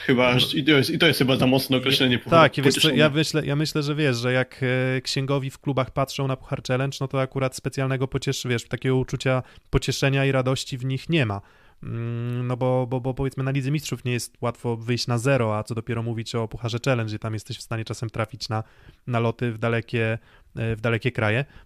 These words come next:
Speaker 2: Mm, pytanie, co z Pucharem cef? No ponoć nie mamy miejsca, na ten moment nie, nie, nie, nie mamy miejsca, mm,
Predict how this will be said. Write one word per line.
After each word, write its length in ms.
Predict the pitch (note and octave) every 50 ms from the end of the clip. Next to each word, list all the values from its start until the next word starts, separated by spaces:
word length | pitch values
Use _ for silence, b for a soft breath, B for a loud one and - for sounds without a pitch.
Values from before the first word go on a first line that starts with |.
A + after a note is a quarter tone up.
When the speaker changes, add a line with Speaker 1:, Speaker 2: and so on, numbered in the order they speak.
| b -
Speaker 2:
Mm, 480 | - A#2 A#2+ A#2+ B2 B2 B2+ B2+ B2+ B2+ -
pytanie, 300 | - C#3+ - D3+ D#3+ D#3
co 100 | - D3+
z 40 | -
Pucharem 360 | - C3 C3 D3+ C#3 C3+ C3+
cef? 320 | - - D3+ D#3+ - - D#3
No 120 | D#3 D#3
ponoć 360 | D3 - D#3 D3+ D3+ - -
nie 100 | D3 D3+
mamy 220 | C#3+ C3+ A#2 A2 G#2+
miejsca, 400 | G#2+ G#2 G2+ G2 - - - A2
na 100 | A#2+ A#2+
ten 140 | - B2+
moment 380 | B2 A#2+ A#2+ A#2+ A#2 A2 - -
nie, 220 | A#2 A2+ G#2+ G#2+ A2 G#2+ G#2+ G#2+
nie, 140 | A2 G#2+
nie, 80 | A2 G#2+
nie 100 | A2 A2
mamy 240 | G#2+ G#2+ G#2 G#2+ G#2+
miejsca, 680 | G#2 G#2 G#2 G2+ - - - G#2+ G2+ G2 F#2+ F#2+ F#2+ - - -
mm, 380 | A2 G#2+ G#2 G#2 G#2 G#2 G2+